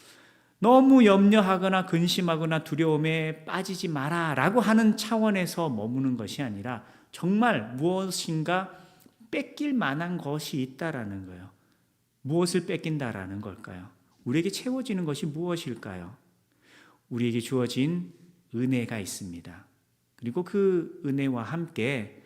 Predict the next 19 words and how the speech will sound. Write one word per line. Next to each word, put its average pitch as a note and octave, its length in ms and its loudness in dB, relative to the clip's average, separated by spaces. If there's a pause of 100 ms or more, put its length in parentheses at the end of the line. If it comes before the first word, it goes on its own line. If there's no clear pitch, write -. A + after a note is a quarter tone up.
(280)
날마다 G2+ 800 -4 (360)
우리 F#3 320 2
영혼의 G3+ 540 4
양식인 F3+ 1120 0
무엇인가가 D#3+ 800 2
우리에게 A2+ 340 -2
주어지죠. G#2+ 840 -6 (640)
무엇이 D#3 460 0
주어지죠? C3+ 580 -4 (800)
말씀이 A#2+ 640 -2
주어지는 G2+ 420 -10
겁니다. F#2 480 -16 (500)
하나님의 E3+ 500 2
약속이 E3+ 920 0 (100)
우리에게 C3 840 -2
주어진다라는 G#2+ 840 -4
겁니다. F#2 500 -14 (200)
이 B2 100 -2
말씀은 B2 920 -2